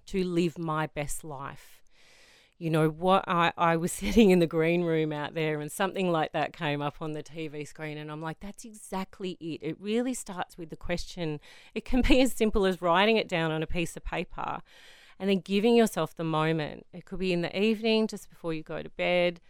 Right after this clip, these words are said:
sitting and, and listening to that question. You know, there's a lot of stuff around bo-, ab-, around, excuse me, um, positive affirmation.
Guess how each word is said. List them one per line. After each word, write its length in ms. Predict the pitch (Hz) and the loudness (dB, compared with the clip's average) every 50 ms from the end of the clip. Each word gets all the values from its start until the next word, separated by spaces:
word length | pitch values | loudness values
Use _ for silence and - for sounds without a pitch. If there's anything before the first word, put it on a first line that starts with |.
| - _ - - | -20 _ -20 -20
sitting 600 | - - - 220 214 214 196 175 170 160 156 - | -20 -10 -6 -4 0 0 2 2 2 2 0 -2
and, 340 | - - 170 170 170 - - - | -6 -8 -8 -8 -8 -8 -8 -8
and 280 | 175 170 170 156 - | -8 -8 -8 -8 -10
listening 500 | 135 165 180 208 - - 247 247 247 240 226 | -10 -6 -6 -6 -4 -4 -2 0 0 0 0
to 180 | - 214 185 | -2 -4 -4
that 180 | 175 - - - | -4 -4 -6 -8
question. 680 | - - 190 190 - - - 185 156 - - 165 165 - - _ - - - - - - _ _ | -8 -8 -6 -6 -6 -8 -10 -10 -10 -10 -10 -14 -16 -18 -20 _ -20 -20 -20 -20 -20 -20 _ _
You 120 | 196 196 | 0 4
know, 240 | 190 190 190 190 185 | 6 6 6 6 4
there's 200 | 175 196 190 196 | 4 2 2 2
a 60 | 208 | 2
lot 260 | 196 202 208 214 233 | 4 6 8 8 8
of 80 | 240 233 | 8 4
stuff 260 | - - 190 180 - | 2 0 -2 -2 -2
around 400 | 196 175 180 170 165 165 156 - | 0 0 2 2 2 0 -2 -2
bo-, 320 | - 165 180 180 - - - - - | 0 0 2 2 0 -2 -8 -6 -4
ab-, 200 | - - - 180 | -4 -2 -2 -2
around, 640 | 165 170 147 165 156 156 151 147 147 147 151 160 - - _ _ _ _ _ _ _ _ _ _ _ _ _ _ - - - | -2 0 0 0 0 0 0 0 0 -2 -4 -6 -8 -14 _ _ _ _ _ _ _ _ _ _ _ _ _ _ -20 -20 -18
excuse 340 | - - - 190 175 147 175 | -16 -8 -4 -4 -2 0 0
me, 160 | 156 156 - _ _ _ _ - | -2 -2 -2 _ _ _ _ -4
um, 240 | 165 156 147 147 - | -2 -2 -2 -2 -2
positive 540 | - - - 208 202 190 196 170 165 147 - - | -4 0 2 2 2 2 2 0 -2 -4 -4 -6
affirmation. 920 | 147 156 - - 170 151 147 139 143 143 - - 165 139 139 135 131 156 | -6 -6 -6 -6 -8 -8 -6 -6 -6 -6 -8 -10 -12 -12 -12 -12 -14 -16